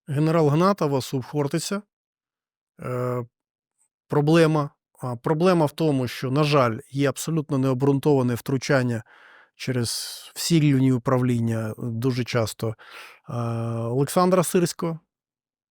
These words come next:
Інколи це адекватна обстановці, а інколи, на жаль, це тільки заплутує ситуацію. Є великий хаос в управлінні. Цей хаос постійно в-, і призводить до цих, е, м,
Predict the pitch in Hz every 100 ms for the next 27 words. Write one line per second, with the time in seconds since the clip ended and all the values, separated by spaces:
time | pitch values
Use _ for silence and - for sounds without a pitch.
0 | _ - 175 165 143 135 - 131 127 123
1 | 170 180 170 139 - 139 135 113 - 117
2 | 104 143 156 123 120 120 120 113 - 113
3 | 117 117 113 113 151 165 151 135 131 -
4 | 120 107 - 117 - _ - _ - 165
5 | 220 196 202 165 - 175 156 - 139 -
6 | 127 113 101 - _ _ _ _ _ _
7 | _ - 214 220 208 226 214 180 - 151
8 | 208 202 170 147 127 131 - 143 139 131
9 | 131 131 - 147 143 170 156 120 117 127
10 | - 160 143 - - 123 120 117